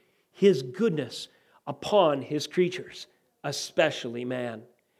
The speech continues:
In verse twenty-two, God bestows his goodness. It says, "God blessed them," speaking of the birds, the fish. "God blessed them, saying, 'Be fruitful and multiply and fill the waters and the seas,'"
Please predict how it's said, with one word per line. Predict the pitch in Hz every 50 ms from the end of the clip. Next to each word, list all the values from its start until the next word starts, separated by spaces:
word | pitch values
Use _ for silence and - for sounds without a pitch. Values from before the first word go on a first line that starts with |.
| _ _ _ _ _ _ _ _ _ -
In | 151 156 156 151 147 - - - - -
verse | 185 190 180 -
twenty-two, | - - 175 180 175 165 - - - 190 185 170 160
God | 143 135 156 160 165 165 156
bestows | 156 - - - 175 175 170 160 165
his | - 151 131
goodness. | - - 175 170 175 175 170 -
It | - -
says, | - 175 165 135
"God | 127 - 170 170 165 143 127
blessed | 127 127 143 170 196 233 220 226 -
them," | 170 156 147 147 170 185 180 - _ _ _ _
speaking | - - - 180 185 180 180 165 160
of | 139 160 151 147 147 143 143 - - _ - _ _
the | - 160 156 151 147
birds, | 135 151 160 160 160 156 - - - - _ _ _ _ _ _
the | 139 123
fish. | - - 165 160 147 147 - - - - - _ _ _ -
"God | 165 165 180 160 147
blessed | 143 143 156 180 208 226 220 - -
them, | 208 180 165
saying, | 156 - - 160 156 151 139
'Be | 127 139 151 147
fruitful | - - 185 202 220 208 - 165 156
and | 147 147
multiply | 143 151 160 180 175 - 185 - 151 143 139
and | 139 139
fill | 131 - - - 196 208 202 190
the | 185
waters | 165 165 160 156 147 147 143 143 -
and | 160 143
the | 135
seas,'" | 123 - - 151 147 143 135 127 - -